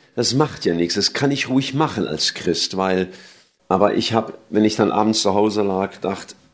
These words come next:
„Herr Jesus, ob du da wohl so begeistert mit bist.“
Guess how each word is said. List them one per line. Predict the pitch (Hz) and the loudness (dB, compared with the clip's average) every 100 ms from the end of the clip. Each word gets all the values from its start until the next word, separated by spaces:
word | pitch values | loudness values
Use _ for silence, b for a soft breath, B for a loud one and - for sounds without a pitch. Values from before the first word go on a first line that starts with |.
| _ _ _ _ | _ _ _ _
„Herr | 98 98 | 2 4
Jesus, | 98 98 98 - | 4 2 -2 2
ob | 90 - | 0 2
du | 120 | 0
da | 110 101 | 2 4
wohl | 101 98 | 4 4
so | 113 | 2
begeistert | 92 98 101 98 - 92 | 0 2 2 2 -2 -2
mit | 92 - | -4 -6
bist.“ | 78 67 - - | -8 -8 -10 -12